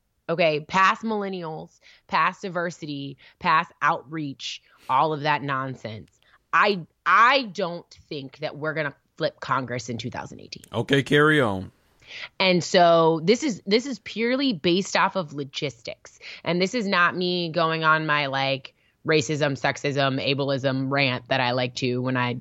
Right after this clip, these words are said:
Speaker 1: start talking about issues like this. I, I genuinely just believe that logistically, we are not going to flip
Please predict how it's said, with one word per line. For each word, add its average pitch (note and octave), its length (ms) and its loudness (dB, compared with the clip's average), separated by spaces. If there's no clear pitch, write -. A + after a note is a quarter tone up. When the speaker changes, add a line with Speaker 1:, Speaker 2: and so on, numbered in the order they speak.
Speaker 1:
start - 280 -2
talking B2 320 -2
about A2 360 -4
issues C3+ 320 -4
like B2 120 0
this. B2 220 0
I, C3+ 220 0
I E3+ 100 2
genuinely E3+ 560 0
just D3 260 -6
believe C#3+ 520 -2
that C3 320 0
logistically, C#4+ 1120 2
we F#3+ 240 6
are E3+ 100 6
not D3 280 0
going D3 220 -4
to B2 40 -8
flip - 260 -8